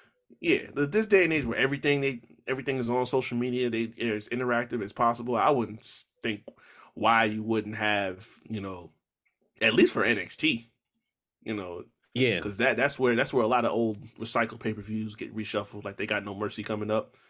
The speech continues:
Speaker 1: Um, you could do something like that there, but even on the main roster, wherever. But, um, 'cause that, that used to be fun.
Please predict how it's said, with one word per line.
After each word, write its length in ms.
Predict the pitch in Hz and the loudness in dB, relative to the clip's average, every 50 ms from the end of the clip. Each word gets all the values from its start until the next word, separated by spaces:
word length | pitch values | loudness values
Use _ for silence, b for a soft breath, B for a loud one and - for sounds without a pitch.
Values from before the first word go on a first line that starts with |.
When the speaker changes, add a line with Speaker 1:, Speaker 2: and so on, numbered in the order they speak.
| b b b b b b b b b b b _ 95 | b b b b b b b b b b b _ -6
Speaker 1:
Um, 360 | 98 95 95 90 82 - - - _ _ _ _ _ _ _ _ _ _ _ _ | -6 -6 -6 -6 -8 -12 -14 -18 _ _ _ _ _ _ _ _ _ _ _ _
you 140 | - 120 151 | -6 -4 -4
could 160 | - 123 110 | -2 -2 -2
do 100 | 107 139 | -2 -2
something 300 | 139 - 104 101 98 92 | -2 -2 -4 -4 -6 -12
like 180 | 90 85 82 - | -12 -14 -14 -12
that 160 | - 90 - | -14 -12 -10
there, 160 | - 92 92 | -10 -10 -10
but 160 | 87 85 90 110 | -8 -6 -4 -4
even 340 | 123 127 131 127 120 117 - - | -4 -2 -2 -4 -4 -6 -8 -8
on 140 | 113 117 117 | -6 -4 -2
the 60 | 123 | 0
main 180 | 127 131 131 127 | 0 2 2 4
roster, 340 | 139 139 127 - - - | 4 2 2 0 -2 -6
wherever. 340 | - 104 120 131 123 104 - _ _ b b b b b b b b b b b b b b _ _ _ _ | -4 -2 0 0 0 0 -2 _ _ b b b b b b b b b b b b b b _ _ _ _
But, 140 | - 101 95 | -8 -8 -8
um, 240 | 92 87 85 - - _ _ _ _ _ _ _ _ - | -8 -10 -12 -16 -18 _ _ _ _ _ _ _ _ -8
'cause 140 | - 113 | -6 0
that, 240 | 113 135 156 160 139 | 2 4 4 4 6
that 160 | 117 147 165 | 4 4 4
used 140 | 160 151 - | 4 2 0
to 40 | 117 | -2
be 100 | 113 110 | -6 -6
fun. 200 | - 120 - - | -4 -4 -6 -6